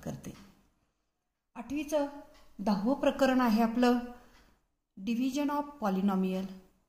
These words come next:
म्हणजे बहुपदींचा भागाकार. बहुपदीचा भागाकार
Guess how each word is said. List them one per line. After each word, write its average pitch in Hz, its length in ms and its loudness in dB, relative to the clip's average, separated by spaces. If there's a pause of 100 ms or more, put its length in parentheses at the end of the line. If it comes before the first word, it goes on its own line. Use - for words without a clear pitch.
(180)
म्हणजे 233 240 -6
बहुपदींचा 202 960 -2 (280)
भागाकार. 147 640 -2 (760)
बहुपदीचा 202 880 -2
भागाकार 165 600 -2